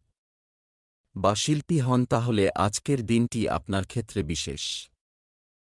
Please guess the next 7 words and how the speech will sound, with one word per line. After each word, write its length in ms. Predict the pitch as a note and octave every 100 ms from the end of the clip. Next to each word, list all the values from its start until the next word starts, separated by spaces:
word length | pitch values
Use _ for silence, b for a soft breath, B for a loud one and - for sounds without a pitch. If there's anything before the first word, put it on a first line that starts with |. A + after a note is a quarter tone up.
| _ -
হয়তো 280 | D#3+ F3+ F3+
ভবিষ্যতে 640 | A#2+ C#3+ D#3 - D#3+ - A#2+
আপনাকে 440 | C#2+ G2+ A2+ - A#2
বিদেশেও 520 | F2+ G2+ C3 - C#3
যেতে 300 | A2+ G#2 G#2+
হতে 260 | F#2 F#2 F#2
পারে। 260 | D2+ D2